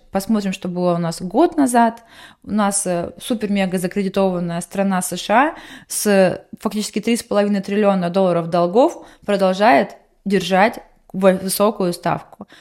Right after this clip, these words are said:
Сколько будет Российская Федерация держать высокую ставку для того, чтобы не разогнать инфляцию, тоже вопрос открытый.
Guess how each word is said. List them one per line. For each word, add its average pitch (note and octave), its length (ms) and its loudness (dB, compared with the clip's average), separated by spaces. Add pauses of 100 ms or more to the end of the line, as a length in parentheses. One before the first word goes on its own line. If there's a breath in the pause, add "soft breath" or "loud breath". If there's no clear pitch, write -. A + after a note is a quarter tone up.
Сколько C#4+ 400 -2
будет G3+ 320 -6
Российская G#3+ 460 -2
Федерация E3 540 -4
держать E3+ 340 -4
высокую F3 400 -8
ставку - 380 -2
для F#3+ 100 -4
того, F#3 240 -2
чтобы F3+ 300 -10
не G3 200 -2
разогнать G3 520 -2
инфляцию, - 440 -8
тоже B3+ 360 2
вопрос F#3+ 360 -4
открытый. - 540 -6